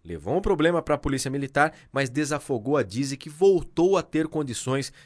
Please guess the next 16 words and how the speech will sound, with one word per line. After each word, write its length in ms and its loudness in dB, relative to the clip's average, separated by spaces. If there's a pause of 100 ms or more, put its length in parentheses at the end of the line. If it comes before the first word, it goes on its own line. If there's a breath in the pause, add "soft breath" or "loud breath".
de 100 -6
fazer 320 -2
investigação 880 -2 (220 soft breath)
de 120 2
verdade. 600 -2 (320)
Parabéns 460 0
à 60 0
dize 240 -2
de 80 -6
Botucatu, 520 -4
que 100 -8
apesar 340 -4
de 100 -8
todas 440 0
as 140 2
dificuldades 720 2